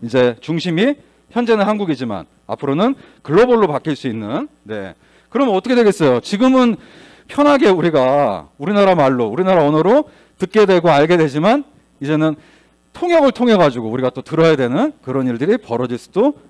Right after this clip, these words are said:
있다라는 얘기입니다. 그게 지금 애텀입니다. 예, 그 정도로 속도가 또 빨리 나간다는 얘기고요. 자, 두 번째 포인트 뭐예요? 업계의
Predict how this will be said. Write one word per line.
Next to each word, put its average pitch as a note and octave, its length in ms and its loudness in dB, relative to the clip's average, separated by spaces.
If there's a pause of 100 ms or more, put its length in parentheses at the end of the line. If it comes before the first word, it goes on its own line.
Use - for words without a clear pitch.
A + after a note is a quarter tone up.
(120)
있다라는 D3 520 -2
얘기입니다. F2+ 400 -12 (260)
그게 C#4 280 0
지금 G#3 320 -2
애텀입니다. G#2+ 960 -6 (140)
예, B2 240 0
그 C3+ 80 -16
정도로 E3+ 500 -2 (260)
속도가 F3 420 -2
또 D#3 140 -6
빨리 G3+ 260 0
나간다는 B2 460 -2
얘기고요. F#2 420 -10 (240)
자, D3+ 100 -2
두 G#3+ 140 -6
번째 A3+ 220 0
포인트 A3 260 -2
뭐예요? C3+ 440 -2 (840)
업계의 A3 680 2